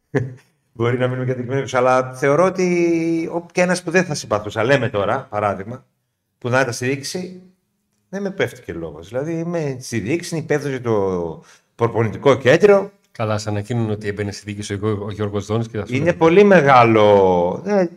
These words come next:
Speaker 1: και πάλι, δηλαδή, δηλαδή υπάρχουν και κάποια άλλα ονόματα που είναι στη διοίκηση της παετ, που δεν ασχολείται κανένας, ούτε ξέρουν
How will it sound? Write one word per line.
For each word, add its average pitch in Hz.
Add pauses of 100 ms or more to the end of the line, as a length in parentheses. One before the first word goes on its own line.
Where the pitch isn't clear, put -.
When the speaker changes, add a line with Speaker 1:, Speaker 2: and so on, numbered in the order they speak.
Speaker 1:
και 202
πάλι, 165
δηλαδή, 151 (640)
δηλαδή 113
υπάρχουν 156
και 139
κάποια 151
άλλα 147
ονόματα 117
που -
είναι 107
στη 104
διοίκηση 95
της -
παετ, 85
που 139
δεν 160
ασχολείται 170
κανένας, 170
ούτε 135
ξέρουν 95